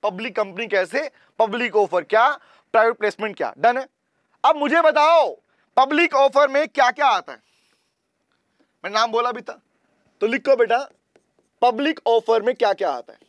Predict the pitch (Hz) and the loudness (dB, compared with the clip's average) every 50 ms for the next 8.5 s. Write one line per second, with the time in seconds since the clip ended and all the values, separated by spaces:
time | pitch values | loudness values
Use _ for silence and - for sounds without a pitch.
0 | _ _ - 160 185 - 233 240 262 277 285 254 254 233 240 214 208 185 190 185 | _ _ -12 -12 -6 -4 -2 -2 -2 -4 -2 -2 -2 -2 0 -2 -4 -4 -4 -8
1 | - 202 196 175 175 135 117 - _ 165 180 180 190 240 254 269 - - - 180 | -8 -8 -6 -6 -6 -8 -8 -10 _ -8 -8 -6 -6 -6 -6 -6 -6 -4 -2 -2
2 | 170 156 - 165 170 - - _ _ _ _ _ _ _ _ _ _ _ _ _ | -2 -2 -4 -6 -6 -6 -8 _ _ _ _ _ _ _ _ _ _ _ _ _
3 | _ _ 156 165 185 190 196 208 226 - _ _ _ _ _ _ _ _ _ - | _ _ -12 -8 -6 -6 -6 -6 -10 -14 _ _ _ _ _ _ _ _ _ -2
4 | 214 202 202 202 202 - 214 220 214 - - - 165 151 - - 131 113 110 110 | 0 0 0 0 -2 -2 -2 -2 -2 -2 -4 -6 -6 -6 -6 -8 -12 -14 -14 -20
5 | - _ _ _ _ _ _ _ _ _ _ _ - 208 240 - 277 277 - - | -20 _ _ _ _ _ _ _ _ _ _ _ -2 -2 0 0 -2 -4 0 -2
6 | 247 220 202 262 269 320 311 - - 233 240 233 240 240 269 285 269 - _ 226 | -2 -2 -2 -2 -2 -2 -2 -2 -2 0 0 0 2 2 0 0 0 -2 _ -8
7 | 220 233 226 - 240 254 285 285 269 220 - - - 175 190 - 214 214 214 214 | -8 -8 -8 -8 -6 -2 0 0 -2 -2 -6 -8 -6 -6 -6 -6 -6 -10 -8 -2
8 | 185 220 226 220 202 175 143 - - - | 2 2 2 4 2 0 -6 -10 -18 -20